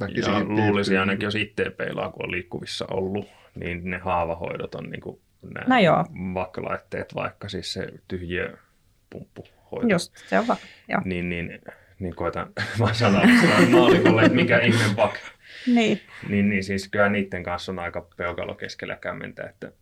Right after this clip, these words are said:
Speaker 2: että on niinku selkeästi sitä erikoisosaamista,
Speaker 3: Mm.
Speaker 2: sitä on vähän erilaista eri,
Speaker 3: Niin.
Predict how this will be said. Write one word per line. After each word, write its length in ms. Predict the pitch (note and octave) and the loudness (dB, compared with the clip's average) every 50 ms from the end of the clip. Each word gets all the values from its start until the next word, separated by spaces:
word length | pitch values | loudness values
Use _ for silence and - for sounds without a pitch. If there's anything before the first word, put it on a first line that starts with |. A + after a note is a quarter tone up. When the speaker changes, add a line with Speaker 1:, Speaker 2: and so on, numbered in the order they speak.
| _ _ F#3+ | _ _ -20
Speaker 2:
että 640 | F#3+ D3+ G2 - _ _ _ _ _ _ - - D#2 | -18 -18 -18 -20 _ _ _ _ _ _ -18 -12 -8
on 140 | F#2 F#2+ F#2 | -6 -6 -6
niinku 220 | F#2 F#2 F#2+ F#2+ | -6 -6 -6 -6
selkeästi 720 | F#2+ - F#2+ F#2+ F#2+ - F#2+ F#2+ - - - F#2 - - _ _ _ _ _ _ _ _ _ _ | -4 -4 -2 -2 -2 -4 -4 -6 -6 -8 -10 -12 -14 -16 _ _ _ _ _ _ _ _ _ _
sitä 260 | - - - - - F#2 | -20 -14 -8 -6 -4 -2
erikoisosaamista, 960 | F#2 F#2 F#2 F2+ F2+ - F2+ F2+ - F2+ E2 F2+ F2 E2+ F2 F#2 - - A3+ | -2 -2 -2 -4 -4 -6 -8 -8 -8 -10 -10 -8 -8 -8 -8 -8 -2 2 2
Speaker 3:
Mm. 120 | A3+ G#3+ | 2 2
Speaker 2:
sitä 160 | G#3+ - F#2 F2+ | 2 -2 -4 -6
on 60 | F#2 | -4
vähän 200 | F#2 F#2+ G2 G2+ | -4 -4 -2 -2
erilaista 580 | G2 F#2+ F#2 F2+ F2+ F2 F2 - - - F2 | -2 -2 -2 -4 -6 -6 -8 -8 -8 -10 -10
eri, 300 | F2 F2 - - - - _ _ _ _ _ _ _ _ _ _ - - | -10 -10 -10 -12 -14 -16 _ _ _ _ _ _ _ _ _ _ -6 0
Speaker 3:
Niin. 440 | - B3+ C4 A3+ G3+ F#3+ G3+ - - | 2 4 4 6 6 4 4 0 -4